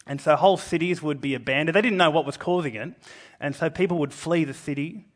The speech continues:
And left behind were, were sick and dying people. And no one wanted to care for them. They didn't want to go back.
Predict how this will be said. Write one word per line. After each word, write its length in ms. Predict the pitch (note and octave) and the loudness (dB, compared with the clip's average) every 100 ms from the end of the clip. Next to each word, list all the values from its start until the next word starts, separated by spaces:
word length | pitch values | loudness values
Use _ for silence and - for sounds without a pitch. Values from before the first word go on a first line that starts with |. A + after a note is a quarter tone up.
| _ _ _ _ _ _ _ _ _ _ _ _ | _ _ _ _ _ _ _ _ _ _ _ _
And 160 | D#3 D#3+ | 0 4
left 260 | E3 - | 4 4
behind 680 | D#3+ D3 F3 G3+ C3+ B2+ B2 | 2 4 4 4 2 0 -2
were, 280 | D3 D3+ D3+ | 0 2 0
were 220 | C#3+ C#3+ | 0 -2
sick 420 | C3+ - G#3+ G3+ - - _ - | -4 -4 -4 -4 -12 -20 _ -12
and 180 | C#3+ C#3 | -8 -2
dying 460 | D3 F3 F3 E3+ | 0 0 -2 -4
people. 440 | D#3+ F3 G3+ A2+ - _ _ _ _ _ _ _ _ _ _ _ _ _ _ | -6 -8 -8 -12 -16 _ _ _ _ _ _ _ _ _ _ _ _ _ _
And 140 | - E3 | -10 -2
no 140 | G#3 | 2
one 120 | A#3+ | 2
wanted 220 | D3 C#3 C#3 | 2 0 -4
to 80 | |
care 240 | C#3 C3+ D3 | -8 -4 -4
for 80 | D3+ | -2
them. 80 | |
They 60 | F#3+ | -4
didn't 160 | G3+ C3 | -4 -4
want 100 | B2 | -6
to 40 | |
go 140 | A#2 | -6
back. 460 | G#2 - A2 E3+ - | -8 -8 -8 -10 -18